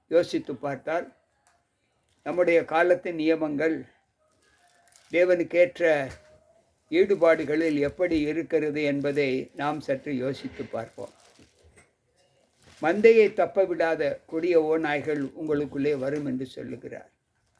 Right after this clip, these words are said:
செப்பனியாவின் புஸ்தகத்தை நாம் வாசிக்கும்போது, அங்கு மூன்றாவது அதிகாரம்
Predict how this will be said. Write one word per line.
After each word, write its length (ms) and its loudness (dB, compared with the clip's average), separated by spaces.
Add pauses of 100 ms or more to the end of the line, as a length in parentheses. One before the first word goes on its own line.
(1040)
செப்பனியாவின் 640 4
புஸ்தகத்தை 640 -4
நாம் 240 -6
வாசிக்கும்போது, 1000 -4 (1300)
அங்கு 640 2
மூன்றாவது 840 2
அதிகாரம் 800 -4